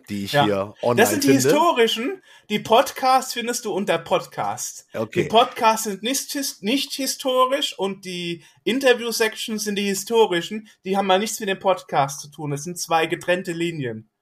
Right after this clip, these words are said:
Speaker 1: Okay, alles klar, verstehe. Weil ich
Speaker 2: Ja.
Speaker 1: bei dem Video, äh, äh, Interview etwas Wunderschönes sehe.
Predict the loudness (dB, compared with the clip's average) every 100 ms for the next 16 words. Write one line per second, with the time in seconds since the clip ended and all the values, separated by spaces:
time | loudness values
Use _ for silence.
0 | _ 4 6 6 6 6 4 4 2 2
1 | 2 0 2 4 4 2 2 0 4 8
2 | 8 8 6 2 2 0 0 2 2 2
3 | 2 2 2 0 -2 -2 2 4 4 2
4 | 2 0 4 6 6